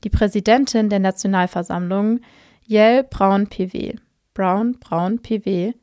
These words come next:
tritt vor das Mi-, Mikrofon. „Wir haben eine moralische Pflicht gegenüber den Frauen.“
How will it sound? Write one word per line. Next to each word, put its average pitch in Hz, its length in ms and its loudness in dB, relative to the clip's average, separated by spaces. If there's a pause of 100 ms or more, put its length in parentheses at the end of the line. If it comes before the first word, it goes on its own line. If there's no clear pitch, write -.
(120)
tritt 214 220 -2
vor 196 180 0
das 208 200 -2
Mi-, 202 160 -2 (140)
Mikrofon. - 680 -8 (1160)
„Wir 214 180 2
haben 240 260 2
eine 214 180 2
moralische 208 600 2
Pflicht - 580 -6
gegenüber 196 420 -2
den 202 140 -2
Frauen.“ - 480 -6